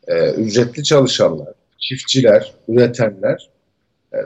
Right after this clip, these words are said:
Trump'ın ekonomik politikalarından memnun olduklarını gösterdiler. Bu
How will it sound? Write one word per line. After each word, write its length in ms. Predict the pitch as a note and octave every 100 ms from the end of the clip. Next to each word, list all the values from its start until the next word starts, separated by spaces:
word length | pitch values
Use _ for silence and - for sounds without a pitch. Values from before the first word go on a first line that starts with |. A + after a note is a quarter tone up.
| - -
Trump'ın 640 | D3 E3 C3 - D#3 G3 -
ekonomik 540 | B2+ C3+ C3+ D#3+ -
politikalarından 840 | A#2 A2 _ G#2+ G2+ G#2 C3+ F3
memnun 360 | F3+ F3+ E3+ D3+
olduklarını 640 | A#2 F#2+ - - D#2 D2
gösterdiler. 920 | C#2+ C#2+ - - - G2+ D#3 G3+ - _ _ _ _ _ _
Bu 260 | D3+ D#3+ D#3